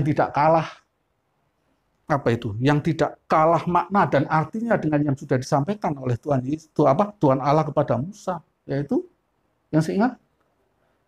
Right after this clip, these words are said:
hukum yang terutama dan yang utama.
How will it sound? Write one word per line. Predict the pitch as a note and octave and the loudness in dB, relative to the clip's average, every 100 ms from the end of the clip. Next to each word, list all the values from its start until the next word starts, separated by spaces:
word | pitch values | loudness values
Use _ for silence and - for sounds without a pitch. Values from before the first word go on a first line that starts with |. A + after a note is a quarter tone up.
| _ _ D#3 | _ _ -2
hukum | D3 B3 A3+ | 2 4 4
yang | G#3+ | 4
terutama | G3+ G3+ G#3 G#3 G#3+ A3+ A3+ _ _ _ _ _ | 4 2 4 2 2 0 -2 _ _ _ _ _
dan | - D3 D3 | -4 0 2
yang | D3 D#3+ - _ _ _ | 0 -6 -16 _ _ _
utama. | F3 - F#3 F3 F3+ E3 | -16 -12 -12 -12 -16 -18